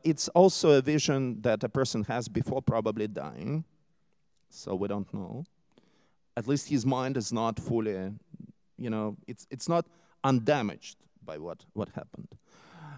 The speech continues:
Uh, as for Gogol, uh, certain romantic elements, and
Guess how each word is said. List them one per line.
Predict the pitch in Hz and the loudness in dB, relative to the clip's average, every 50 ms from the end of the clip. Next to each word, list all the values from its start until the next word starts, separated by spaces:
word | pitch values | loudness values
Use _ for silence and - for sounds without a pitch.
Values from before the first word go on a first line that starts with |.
| - - | -2 2
Uh, | 120 123 131 131 131 110 - | 4 6 6 6 4 4 4
as | - 165 170 - - | 4 4 4 4 4
for | - 170 | 2 2
Gogol, | 147 160 165 165 160 165 160 156 151 151 147 131 | 4 4 4 6 6 8 8 8 8 8 6 4
uh, | 139 135 131 131 131 131 131 127 | 4 4 6 6 6 4 4 2
certain | - - 175 165 151 156 135 | 2 0 0 2 2 2 2
romantic | 139 127 127 117 117 117 - 131 113 - | 2 2 2 0 0 -2 -4 -6 -8 -6
elements, | 117 110 110 110 110 123 131 147 139 - - - - - - - _ _ - - _ _ _ _ _ _ _ _ _ _ _ _ _ - | -6 -4 -4 -4 -4 -2 -2 -4 -4 -6 -10 -14 -16 -16 -18 -20 _ _ -20 -20 _ _ _ _ _ _ _ _ _ _ _ _ _ -4
and | 127 127 127 123 123 - | -2 0 0 0 -2 -2